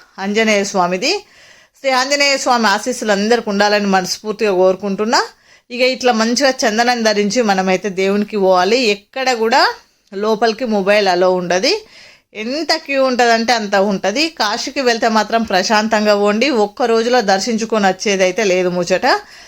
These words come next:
చాలా, ఒక్క నాలుగు రోజులు, ఒక ఐదు రోజులు ఉంటే మీకు అన్ని దేవుళ్ళు కూడా నిదానంగా ప్రశాంతంగా మంచిగా దర్శనం అవుతారు. మీరు చూసేది కాశీలోని శ్రీ ఆంజనేయ స్వామి దేవాలయం. చూడండి, ఇందులోనే రామాలయం కూడా ఉంది ఫ్రెండ్స్.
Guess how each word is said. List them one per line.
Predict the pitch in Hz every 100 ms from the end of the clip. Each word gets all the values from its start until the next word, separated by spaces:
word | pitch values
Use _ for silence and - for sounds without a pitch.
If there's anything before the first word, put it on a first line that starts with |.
| - _ 277
చాలా, | 285 320 294
ఒక్క | 220 -
నాలుగు | 220 208 208 214
రోజులు, | 208 214 233 226
ఒక | 202
ఐదు | 190 190 190
రోజులు | 196 220 214
ఉంటే | 196 214
మీకు | 208 196
అన్ని | 196 226 294
దేవుళ్ళు | 254 240 226 226 214
కూడా | 208 220
నిదానంగా | 208 190 202 233 240 208 208
ప్రశాంతంగా | 208 185 226 226 254 233 202 214 233
మంచిగా | 190 202 233
దర్శనం | 196 180 220 190
అవుతారు. | 185 175 196
మీరు | 233 226
చూసేది | 208 220 240 262 240 233
కాశీలోని | 220 185 196 247 208 208 247 427 - - - - _
శ్రీ | - 254
ఆంజనేయ | 226 233 277 269 254
స్వామి | 247 233 208 233 311
దేవాలయం. | 220 196 185 170 135 - _ _ _ _ _ _ _ _ _ _ -
చూడండి, | 240 247 233 208
ఇందులోనే | 202 233 220 214
రామాలయం | 220 196 196 202 196 190
కూడా | 180 175
ఉంది | 180
ఫ్రెండ్స్. | 185 269 381